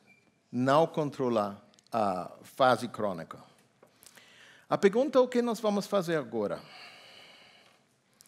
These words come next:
Nós temos epitopos em vif e nef, entende?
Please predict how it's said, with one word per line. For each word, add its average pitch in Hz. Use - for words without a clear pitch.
Nós 202
temos 202
epitopos 180
em 143
vif 170
e 143
nef, 120
entende? 123